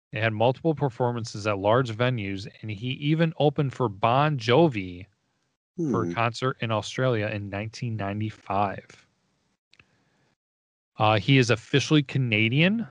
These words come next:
Speaker 1: That is where he has, um,
Speaker 2: Residence.
Speaker 1: or he has residence, where he's, um, become a citizen.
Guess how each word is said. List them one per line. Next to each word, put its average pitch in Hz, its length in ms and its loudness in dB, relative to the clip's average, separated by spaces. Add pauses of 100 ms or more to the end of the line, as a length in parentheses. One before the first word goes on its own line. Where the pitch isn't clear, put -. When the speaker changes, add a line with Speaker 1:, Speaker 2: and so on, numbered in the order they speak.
(120)
Speaker 1:
That 113 380 -2
is 107 220 -2
where 107 340 2
he 107 300 -6
has, 101 360 -2
um, 95 600 -2 (560)
Speaker 2:
Residence. 92 840 -8
Speaker 1:
or 120 140 -4
he 110 200 -4
has 104 300 -4
residence, 120 560 2
where 104 140 2
he's, 95 400 -6
um, 92 560 -4
become 113 280 0
a 98 60 -6
citizen. 151 640 2